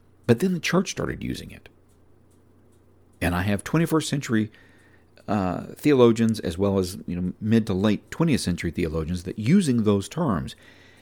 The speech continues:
And, uh, and I want to immediately jump away from those, those writers, from those, those figures and say, "No, you're not really a theologian. Not really. You're, you're a, uh,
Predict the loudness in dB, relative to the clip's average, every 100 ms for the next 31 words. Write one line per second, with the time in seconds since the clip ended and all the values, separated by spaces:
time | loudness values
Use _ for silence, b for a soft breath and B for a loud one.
0 | B 0 2 2 0 0 -2 -2 -2 0
1 | 2 2 2 2 2 0 0 0 0 -2
2 | 0 2 2 0 -2 -2 -4 -6 -6 -6
3 | -4 -4 -2 -2 -4 -8 B B B -6
4 | -2 0 -2 -4 -6 -6 -2 -2 0 -2
5 | -6 -8 -6 -4 -4 -4 -4 -4 -4 -4
6 | -4 -4 -6 -8 -10 -10 -10 -12 -16 -20
7 | _ _ -6 -6 -4 -8 -8 -10 -16 _
8 | _ _ _ _ _ _ _ _ _ 0
9 | 4 4 4 6 8 8 6 4 -2 -4
10 | -6